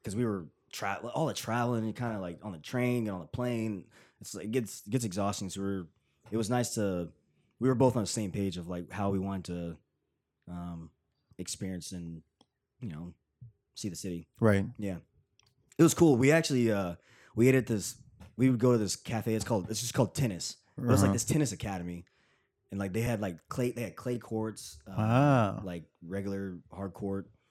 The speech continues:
Speaker 1: Um, and, but they had, like, this regular cafe that anyone could just go and eat and stuff. It was, it was, like, right by the ocean.
Speaker 2: Okay.
Speaker 1: It was really cool. I was like, we kept on wondering, I wonder how many, like, fucking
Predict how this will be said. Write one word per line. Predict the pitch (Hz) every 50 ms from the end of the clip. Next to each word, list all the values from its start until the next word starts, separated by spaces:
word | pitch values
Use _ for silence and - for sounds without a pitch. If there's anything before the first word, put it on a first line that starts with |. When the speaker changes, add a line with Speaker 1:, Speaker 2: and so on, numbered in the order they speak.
| _ _ _ _ _ _ _ 95
Speaker 1:
Um, | 98 98 95 90 87 85 85 78 _ _ _ _ _ _ _ _ _ _ _ _ _ _ _ -
and, | 113 117 110 101
but | - 123
they | 147 147
had, | 147 143 131 139
like, | 131 117
this | 127 117 101
regular | 120 127 127 123 110
cafe | - 135 120 110 - 127 123
that | 117 101
anyone | 98 104 113 104 98
could | - 90 87
just | 85 95 87 82
go | 80 101 98 98 98 98
and | 92 87 85 82 82 - _ _ _ _ _ _ _ _ -
eat | 117 110 101 90
and | 90 -
stuff. | - 90 82 80 -
It | 98
was, | 131 139 120 98
it | -
was, | 131 131
like, | 131 104
right | 110 123 131
by | 123 127
the | 110 95
ocean. | 90 110 110 - - 117 123 123 120 - -
Speaker 2:
Okay. | 117 110 110
Speaker 1:
It | 110
was | 107 104 113
really | 123 117 95
cool. | - - 113 107 98
I | 98
was | 104 107 113
like, | 104 98 87 - - 101
we | 131 139
kept | 170 165 143
on | 135 123
wondering, | 123 127 120 107 101
I |
wonder | 110 143 151 139
how | 127 131
many, | 131 127 117 107 98 98
like, | 98 92 85 82
fucking | - 113 98 82 95 90 87 82 80